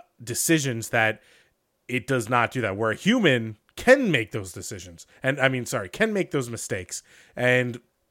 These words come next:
has made those st-, mistakes in the past, and will continue to make those mistakes.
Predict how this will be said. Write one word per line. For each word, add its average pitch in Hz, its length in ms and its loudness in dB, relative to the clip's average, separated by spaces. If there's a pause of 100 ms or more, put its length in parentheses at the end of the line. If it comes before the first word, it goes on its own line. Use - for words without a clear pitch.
(600)
has 208 320 8
made 151 140 4
those 127 120 0
st-, 135 220 -6
mistakes 120 360 -6
in 113 60 -16
the 104 80 -14
past, 107 280 -8
and 123 140 -8
will 135 80 -6
continue 202 500 -6
to 127 100 -6
make 104 180 -8
those 90 160 -12
mistakes. - 420 -18